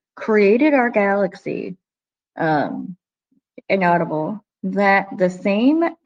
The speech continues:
portion created our planetary system. So, so now they're asking, uh, so the fractal, there, there is a certain fractal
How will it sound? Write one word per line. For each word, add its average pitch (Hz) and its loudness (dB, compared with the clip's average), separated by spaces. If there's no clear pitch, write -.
portion 196 -2
created 180 0
our 185 2
planetary 208 0
system. - -8
So, 233 0
so 233 0
now 233 2
they're 311 0
asking, 190 -2
uh, 180 2
so - -4
the 202 -2
fractal, 214 0
there, 202 2
there 190 4
is 196 0
a 190 -2
certain 240 -2
fractal 196 -2